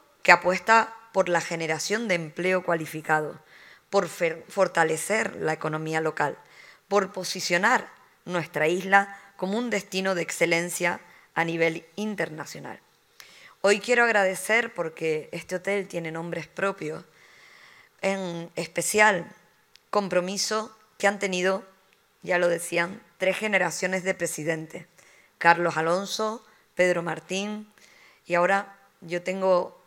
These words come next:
humildemente el lujo de poder volver a dar, eh, vida a este Gran Hotel Taoro.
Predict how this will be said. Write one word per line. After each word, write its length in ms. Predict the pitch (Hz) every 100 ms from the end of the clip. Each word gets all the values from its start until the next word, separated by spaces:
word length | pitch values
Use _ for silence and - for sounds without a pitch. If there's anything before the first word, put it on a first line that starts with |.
| _
humildemente 960 | 180 175 190 196 180 175 170 180 202 - _
el 220 | - 170
lujo 380 | 185 240 247 233
de 120 | 180
poder 460 | 170 170 180 196 - - - _ _ -
volver 440 | 175 175 170 190
a 360 | 202 175 165 - -
dar, 400 | 175 180 185 - -
eh, 260 | - 165 160
vida 440 | 165 214 226 233 285 - - -
a 140 | 170
este 480 | 165 - 185 175 -
Gran 320 | 160 175 180 185
Hotel 320 | 170 165 165
Taoro. 380 | 165 156 147